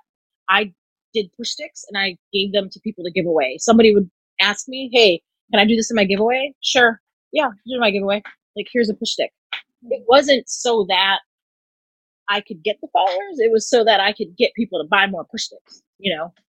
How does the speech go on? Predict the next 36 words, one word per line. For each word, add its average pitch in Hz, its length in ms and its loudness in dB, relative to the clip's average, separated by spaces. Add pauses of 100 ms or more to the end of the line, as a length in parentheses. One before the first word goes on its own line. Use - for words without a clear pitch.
(400)
Um, 160 400 -2 (960)
but 233 120 2
I 254 120 2
think, 262 260 -4
like, 233 240 6 (280)
that's 240 320 -6
really 240 220 6
what 214 240 4 (160)
kinda 233 280 -6
got 247 260 -2
me 185 140 -10
there, 156 420 -6 (840)
um, 160 420 -8
as - 140 -8
far 214 200 6
as 165 100 -4
that's 190 240 -2
concerned, 175 420 -6
'cause - 340 -4
it's 285 300 2
really 285 360 2
slow 269 400 2
for 220 120 2
me 208 140 4
to 202 80 6
get 202 300 2 (880)
followers, 294 640 2
you 190 100 -6
know? 190 300 -2
It's - 200 -6
not 254 300 4
like 240 340 0
a, 185 220 -6 (140)
a, 165 280 -6 (200)
you 208 120 -4
know, 165 80 -6